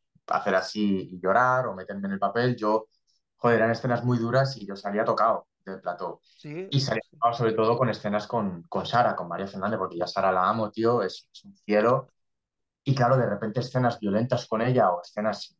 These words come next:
Speaker 1: durísimas.
Speaker 2: Es que es muy duras, ¿eh?
Speaker 1: Claro, es que yo salía, además eso, habiendo tenido la etapa de antes de, de,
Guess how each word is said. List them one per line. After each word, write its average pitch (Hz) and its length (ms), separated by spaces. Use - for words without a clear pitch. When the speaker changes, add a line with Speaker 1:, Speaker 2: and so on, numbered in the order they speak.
Speaker 1:
durísimas. 113 680
Speaker 2:
Es - 20
que 196 440
es 170 140
muy 190 260
duras, 175 440
¿eh? 170 220
Speaker 1:
Claro, 117 480
es - 180
que 107 140
yo 101 100
salía, 113 560
además 110 300
eso, 139 300
habiendo 117 460
tenido 131 300
la 127 120
etapa 123 300
de 123 100
antes 135 320
de, 95 520
de, 82 160